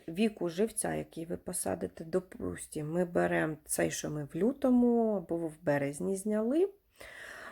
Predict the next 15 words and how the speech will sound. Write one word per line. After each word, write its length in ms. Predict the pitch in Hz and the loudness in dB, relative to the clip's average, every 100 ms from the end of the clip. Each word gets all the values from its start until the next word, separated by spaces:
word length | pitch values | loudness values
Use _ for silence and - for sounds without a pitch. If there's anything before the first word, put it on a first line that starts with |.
| - 202 | -10 4
десь 400 | 196 330 370 - | 6 8 6 -2
в 140 | - | -8
червні 840 | - - 220 202 185 185 196 214 | -4 6 10 12 10 6 0 2
або 300 | 208 190 240 | 0 2 2
в 100 | 330 | 2
липні 840 | 277 214 202 175 - - 202 220 302 - _ _ 190 | 2 4 4 2 -2 -4 -2 -2 -4 -10 _ _ -10
вони 380 | 185 190 254 | -4 0 0
почнуть 560 | 330 247 - 214 269 277 | 2 0 0 0 2 2
вам 300 | 233 254 247 | 4 6 6
викидати 640 | 208 208 208 196 233 262 | 6 4 4 6 6 6
квіточки. 760 | 247 208 208 208 202 - - 165 - _ _ _ _ _ - - - - - | 0 2 2 0 -2 -6 -10 -12 -14 _ _ _ _ _ -18 -16 -16 -14 -4
Ви 240 | 185 262 | 6 6
можете 1160 | 370 359 359 320 302 - 277 277 269 262 247 - - | 8 6 6 4 2 4 6 6 6 6 6 4 0
їх 300 | - 214 247 | 0 4 4
залишити, 840 | 214 247 254 208 - - - - | 8 8 8 6 2 -8 -12 -14